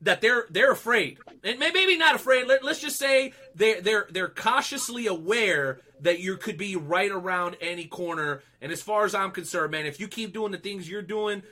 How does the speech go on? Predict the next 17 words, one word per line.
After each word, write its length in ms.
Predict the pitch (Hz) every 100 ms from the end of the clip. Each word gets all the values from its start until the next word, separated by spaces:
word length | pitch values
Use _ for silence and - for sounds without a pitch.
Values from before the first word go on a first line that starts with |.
| -
you're 140 | 151 170
gonna 140 | 180
be 160 | 165 175
on 160 | 170 165
your 100 | 160
way 420 | 170 175 170 165 -
to 100 | 175
wherever 520 | 151 156 190 233 196
the 80 | 170
hell 200 | 160 156
you 120 | 147
wanna 220 | 156 147 139
be 160 | 139
champion 500 | 139 156 139 135 135
in 160 | 139 160
this 200 | 135 -
country, 600 | - 190 180 156 135